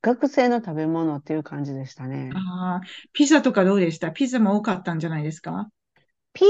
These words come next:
Speaker 1: ザはね、うん、でもね、なんだろうな。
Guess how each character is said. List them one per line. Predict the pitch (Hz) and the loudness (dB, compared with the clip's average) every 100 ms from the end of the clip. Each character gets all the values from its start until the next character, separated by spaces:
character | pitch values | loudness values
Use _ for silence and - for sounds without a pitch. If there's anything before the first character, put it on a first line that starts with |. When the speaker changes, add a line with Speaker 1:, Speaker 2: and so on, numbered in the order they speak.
| 415 | 8
Speaker 1:
ザ | 381 262 | 8 6
は | 185 165 | 4 4
ね、 | 175 160 139 120 _ _ - _ _ _ _ | 4 2 -2 -6 _ _ -20 _ _ _ _
う | 226 240 226 202 165 | 4 6 6 4 2
ん、 | - _ _ | -2 _ _
で | 285 | 6
も | 320 240 | 8 8
ね、 | 196 185 165 147 135 - _ _ | 6 4 2 -2 -6 -14 _ _
な | 180 208 | 2 6
ん | 320 | 6
だ | 339 | 6
ろ | 262 180 | 4 2
う | 156 | 2
な。 | 156 151 143 147 | 0 -2 -4 -8